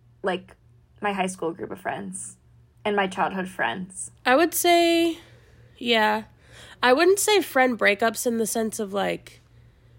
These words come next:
Speaker 2: I am not friends with them for a specific reason, but, like, I have a lot of friends that I am not super close with anymore or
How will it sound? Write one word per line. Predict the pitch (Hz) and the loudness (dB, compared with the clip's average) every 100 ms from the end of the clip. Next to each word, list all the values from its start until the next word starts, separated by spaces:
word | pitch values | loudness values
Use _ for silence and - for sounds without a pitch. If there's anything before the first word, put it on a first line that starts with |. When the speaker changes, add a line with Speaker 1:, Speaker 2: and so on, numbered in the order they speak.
| _ _ _ | _ _ _
Speaker 2:
I | 202 | 2
am | 190 185 185 | 4 2 2
not | 180 - | 0 -2
friends | 185 180 | -4 -2
with | 185 185 | -4 -4
them | 180 180 | -4 -4
for | - 185 180 175 | -6 -4 -4 -4
a | 180 175 | -4 -4
specific | 170 - 185 185 190 175 | -6 -8 -6 -6 -8 -8
reason, | 175 175 220 233 269 | -6 -4 -4 -2 -4
but, | 233 208 | -4 -2
like, | 180 | 0
I | 185 | 0
have | 220 | 2
a | 233 | 2
lot | 220 | 2
of | |
friends | - 190 185 | 2 -2 0
that | 190 | -2
I | 180 170 | -2 -2
am | 170 | -4
not | 165 165 | -4 -6
super | 160 180 185 | -10 -12 -6
close | 262 269 | -4 -2
with | 269 | -4
anymore | 262 247 233 214 208 - | -4 -4 -4 -2 -2 -4
or | 185 175 170 180 | -6 -6 -6 -10